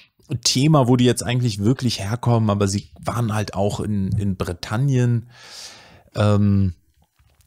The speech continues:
verbreitet. Was auch interessant ist, äh, literarische Quellen. Es gibt einen Heldenepos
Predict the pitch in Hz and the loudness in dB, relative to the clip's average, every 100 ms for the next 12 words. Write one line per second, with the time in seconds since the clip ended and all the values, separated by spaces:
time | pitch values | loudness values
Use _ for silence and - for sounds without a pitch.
0 | - - 92 - 90 131 135 123 - 113 | -10 -6 -4 -2 2 2 2 0 0 -2
1 | - - 123 127 127 - - 113 127 123 | 0 0 0 2 0 0 -2 0 0 0
2 | - 110 - 117 110 107 107 113 92 107 | 0 -2 -2 -4 -2 0 2 0 0 0
3 | 123 120 113 - - 107 104 - - - | 0 -2 -2 -4 -2 0 0 -2 -8 -4
4 | 101 98 92 - 123 147 143 131 113 110 | -2 0 0 -2 0 2 2 0 0 -2
5 | - 90 - - | 0 -2 -2 -8